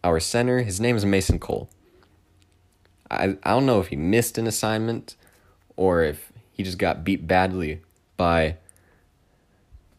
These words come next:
the defender. But ultimately, the player that Mason Cole was supposed to be blocking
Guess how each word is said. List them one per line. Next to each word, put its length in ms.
the 80
defender. 600
But 160
ultimately, 720
the 140
player 400
that 340
Mason 340
Cole 260
was 140
supposed 320
to 60
be 80
blocking 640